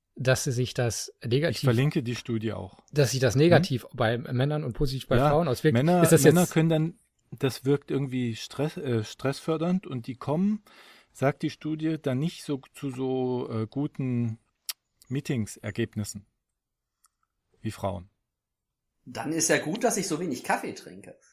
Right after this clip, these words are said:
Speaker 2: Dann habe ich noch eine Studie, die verlinke ich auch, dass, ähm, es so ist, bei extrovertierten Menschen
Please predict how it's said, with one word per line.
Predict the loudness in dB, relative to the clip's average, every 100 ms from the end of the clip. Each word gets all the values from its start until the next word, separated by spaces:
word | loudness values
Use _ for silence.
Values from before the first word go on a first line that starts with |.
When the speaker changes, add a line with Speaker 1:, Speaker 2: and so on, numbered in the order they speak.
| _ _
Speaker 2:
Dann | 0 0
habe | 0 0
ich |
noch | 0 0
eine | -2 -2
Studie, | -4 -6 -2 -4
die | -4
verlinke | -2 -4 -4
ich | -6
auch, | -4 -4 -6 _ _ _
dass, | 0 0 -2 -14 _ _ _ _ _
ähm, | -2 0 0
es | -4
so | -2 0 -2
ist, | -6 -4
bei | -2 -2 -6 _ _ _
extrovertierten | -6 -4 -4 -2 -2 -2 -4 -2 -2
Menschen | -2 -4 -4 -8